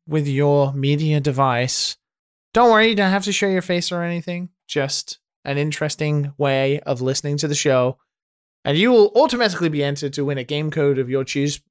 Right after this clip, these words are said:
choi-, choosing between our top indie games of the year, which happens to be Hades,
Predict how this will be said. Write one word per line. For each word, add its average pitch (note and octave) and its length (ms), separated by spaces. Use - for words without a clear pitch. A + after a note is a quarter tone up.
choi-, D#3 340
choosing E3 840
between C3+ 580
our D3 260
top - 220
indie C#3 240
games C3 240
of B2 80
the B2+ 80
year, G#3 340
which - 160
happens A#2 320
to - 60
be A#2+ 80
Hades, B2+ 460